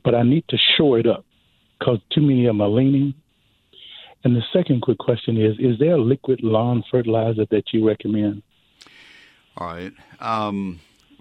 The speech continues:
Speaker 2: wh-, where is the Miss Frances crepe myrtle growing in terms of, is it against the house or against a shade tree or something? Why is it leaning? Normally they would grow straight
Speaker 1: Well,
Speaker 2: up.
Speaker 1: Well, I, I guess it's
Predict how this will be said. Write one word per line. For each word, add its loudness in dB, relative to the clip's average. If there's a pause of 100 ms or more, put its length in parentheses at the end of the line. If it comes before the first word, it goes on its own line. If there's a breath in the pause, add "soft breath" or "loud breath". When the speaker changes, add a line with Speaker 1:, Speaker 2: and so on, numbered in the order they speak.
(160)
Speaker 2:
wh-, -20
where -8
is -10
the -10
Miss -10
Frances -12
crepe -12
myrtle -14
growing -10 (480 soft breath)
in -16
terms -12
of, -16
is -14
it -12
against -16
the -14
house -14
or -16
against -16
a -16
shade -16
tree -18
or -16
something? -16
Why -12
is -12
it -20
leaning? -12 (360 soft breath)
Normally -10
they -14
would -16
grow -16
straight -12
Speaker 1:
Well, -8
Speaker 2:
up. -20 (1500 loud breath)
Speaker 1:
Well, -6 (140)
I, -2
I -4
guess -2 (120)
it's -2